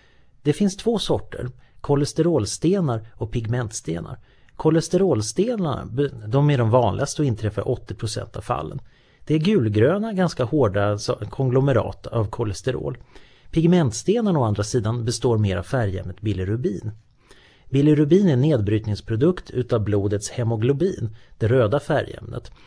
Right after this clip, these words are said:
Och jag har själv en ganska intensiv färg. Den bryts senare ner i tarmen också och ger avföringen dess karaktäristiska färg.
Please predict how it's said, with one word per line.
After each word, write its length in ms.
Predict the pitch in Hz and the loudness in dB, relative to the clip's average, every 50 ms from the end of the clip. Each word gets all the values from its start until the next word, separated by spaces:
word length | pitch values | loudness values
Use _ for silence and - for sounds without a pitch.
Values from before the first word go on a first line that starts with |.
| - - - _ | -20 -20 -20 _
Och 240 | _ _ - 131 123 | _ _ 0 2 2
jag 100 | 123 117 | 2 2
har 100 | 117 120 | 0 0
själv 320 | - - 151 160 165 147 | 2 4 4 4 4 2
en 80 | 147 135 | 0 0
ganska 300 | 135 131 113 - - 104 | 0 0 -2 -2 -4 -6
intensiv 480 | 95 98 - 110 104 104 - 101 98 101 | -6 -6 -6 -6 -6 -4 -4 -6 -6 -6
färg. 380 | - - - - - 131 131 - - - - - - - - - | -8 -10 -10 -8 -8 -8 -10 -10 -14 -20 -20 -20 -20 -20 -6 0
Den 180 | 123 127 139 | 2 2 4
bryts 260 | 147 165 175 165 - | 4 4 2 2 0
senare 440 | - 170 147 123 117 123 135 147 147 | 2 2 4 4 4 2 2 2 2
ner 240 | 139 120 110 107 101 | 2 2 2 2 2
i 60 | 104 | 0
tarmen 420 | 104 - 123 123 151 165 156 135 110 | 0 0 0 0 2 0 0 0 0
också 300 | 95 92 - - 107 107 - - | -2 -2 -4 -6 -8 -8 -10 -16
och 200 | - _ - 139 | -20 _ -2 0
ger 160 | 123 120 101 90 | 2 2 2 4
avföringen 640 | 104 120 101 95 - - 160 175 185 170 156 135 113 | 2 2 2 0 -2 0 0 2 2 2 0 0 -2
dess 100 | 104 - | -2 -4
karaktäristiska 800 | - 117 101 101 - - - 110 98 - - - 120 - - - | -4 -4 -6 -6 -6 -8 -8 -8 -8 -10 -12 -14 -14 -12 -12 -10
färg. 380 | - - - - - 71 67 | -8 -8 -8 -8 -10 -12 -14